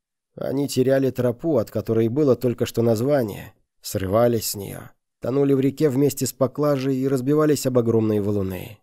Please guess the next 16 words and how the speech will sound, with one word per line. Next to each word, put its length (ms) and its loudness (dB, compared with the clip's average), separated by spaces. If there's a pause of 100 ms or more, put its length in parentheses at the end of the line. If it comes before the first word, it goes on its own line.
(480)
Они 320 -2
калечили 520 0
ноги 320 2
в 60 0
расселенных 600 0
скал 440 -2 (280)
и 100 -6
ломали 440 2
хребет, 520 0
опрокидываясь 640 0
под 220 0
тяжестью 480 -2
навьюченных 540 0
на 80 2
них 180 0
тюков, 640 -4